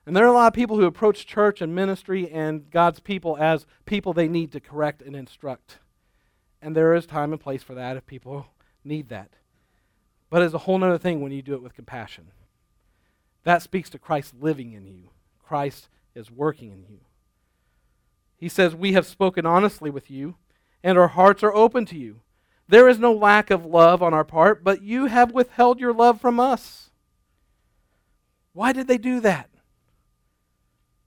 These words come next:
Because they listened to people who were criticizing Paul and the church. Because they just listened.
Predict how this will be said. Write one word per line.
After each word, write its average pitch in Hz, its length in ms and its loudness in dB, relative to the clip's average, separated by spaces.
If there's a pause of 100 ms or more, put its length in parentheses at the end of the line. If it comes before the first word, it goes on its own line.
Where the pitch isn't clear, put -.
(320)
Because 180 340 -4
they 170 220 0 (180)
listened 208 440 2
to 180 60 -12
people 170 400 -10
who 175 120 -10
were 151 120 -4
criticizing 143 680 -10
Paul 139 400 -6 (280)
and 127 120 -20
the 120 60 -20
church. - 560 -16 (1120)
Because 147 160 -20
they 151 120 -6
just 151 220 -10
listened. 113 400 -14